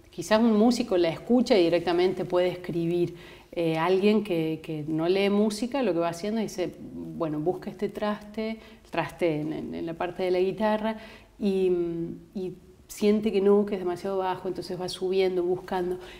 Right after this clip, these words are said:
Mi trabajo con las palabras tiene que ver con eso. Es como, eh,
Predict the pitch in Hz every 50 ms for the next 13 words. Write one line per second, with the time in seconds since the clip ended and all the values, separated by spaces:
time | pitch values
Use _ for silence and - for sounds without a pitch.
0 | - - - 220 214 214 214 214 214 214 214 208 208 - 214 214 196 196 202 226
1 | 254 269 269 - 311 254 - 196 160 147 - - 185 185 196 220 247 247 240 233
2 | - - - - - - 226 220 220 220 214 190 190 185 185 180 - 185 175 170
3 | 165 165 165 - - 160 147 - - - - - - - - 202 196 190 180 170
4 | 165 165 160 160 156 - - - - - - - - - 190 170 165 165 165 165
5 | 160 160 156 160 -